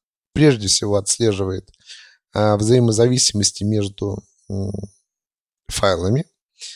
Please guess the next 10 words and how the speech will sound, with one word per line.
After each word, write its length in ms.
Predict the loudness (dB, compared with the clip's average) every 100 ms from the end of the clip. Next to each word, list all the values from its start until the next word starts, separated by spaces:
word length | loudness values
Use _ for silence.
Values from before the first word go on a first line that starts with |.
| -20 -6
то 160 | -2
есть 140 | -2 -2
которая 380 | -4 0 0
определяет, 600 | 0 -2 -2 2 2 0
какие 340 | -6 -8 -2 -2
файлы 400 | -2 -4 -4 0
должны 280 | 0 0 -2
быть 160 | -4
пересобраны, 640 | -4 -4 -2 -4 -4 -6 -6
если 420 | -4 -6 -6